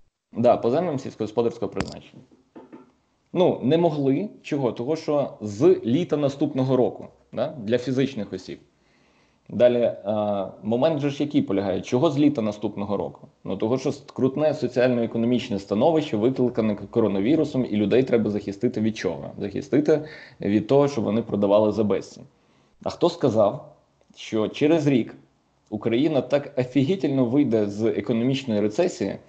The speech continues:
так офігенно вийде з економічного спаду, що соціально-економічні,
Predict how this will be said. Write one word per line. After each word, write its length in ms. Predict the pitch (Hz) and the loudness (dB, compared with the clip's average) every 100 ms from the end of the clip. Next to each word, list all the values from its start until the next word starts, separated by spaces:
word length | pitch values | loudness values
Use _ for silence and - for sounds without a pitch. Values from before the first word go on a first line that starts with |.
| _ - _ | _ -20 _
так 440 | - 151 151 - - | 4 4 4 -8 -2
офігенно 640 | 117 - 143 170 160 123 | -2 0 2 2 2 0
вийде 420 | 113 123 107 104 98 | 2 2 2 0 -2
з 100 | 104 | -4
економічного 580 | 120 120 120 107 107 | -2 0 -2 -2 -4
спаду, 380 | 104 - 170 113 | -2 0 0 -2
що 160 | 98 107 | -4 -6
соціально-економічні, 1160 | 113 - 139 135 120 113 117 131 - 107 98 | -4 0 2 2 -2 -2 -2 -2 -4 -4 -4